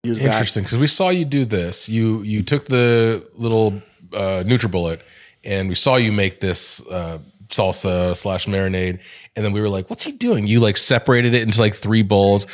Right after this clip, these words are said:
Speaker 2: One was gonna be basically just, it's done. It's a salsa.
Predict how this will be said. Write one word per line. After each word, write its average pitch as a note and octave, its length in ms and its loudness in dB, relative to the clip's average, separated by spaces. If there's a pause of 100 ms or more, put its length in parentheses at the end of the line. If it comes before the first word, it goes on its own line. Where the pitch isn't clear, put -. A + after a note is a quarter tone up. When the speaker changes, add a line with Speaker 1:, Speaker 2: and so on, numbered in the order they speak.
(200)
Speaker 2:
One A2 400 4
was B2 140 4
gonna B2 120 2
be A#2 120 2
basically C#3+ 420 2
just, C3 320 4
it's C#3+ 140 0
done. C#3+ 400 4
It's C#3 160 2
a - 20 4
salsa. C#3 540 2